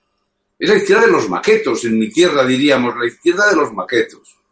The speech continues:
Pero juegan un papel relevante porque son embajadores de las dos fuerzas poderosas, sobre todo eta, que sin duda en la ruptura son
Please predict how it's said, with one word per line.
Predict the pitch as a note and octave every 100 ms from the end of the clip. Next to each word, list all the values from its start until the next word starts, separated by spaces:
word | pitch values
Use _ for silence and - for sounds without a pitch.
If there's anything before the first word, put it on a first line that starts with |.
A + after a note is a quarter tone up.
| _ _ - -
Pero | - C4 C4+
juegan | - C#3+ E3+
un | F3 G3
papel | C3+ - B2+
relevante | D#3 G#3+ A3+ D3+ D#3 - F#3+
porque | E3+ D3+ -
son | D#3+ D#3
embajadores | - A3 A2 B2+ E3 C3 - - - _ _ _ - _ A2
de | C3
las | A#2+ A2 -
dos | E3
fuerzas | - - E3 F#3 - C3 - -
poderosas, | F#3+ F#3+ E3+ D3 C#3+ G3
sobre | E3+ A#2 F#2
todo | - B2+ D3
eta, | D#3+ - E3+ - _ _ _ _ -
que | D3
sin | - C#3+ B2
duda | E3+ E3+ C#3
en | C#3+
la | F3+
ruptura | G#3+ F#3 G#3 A3
son | A#3 G#3 A#3+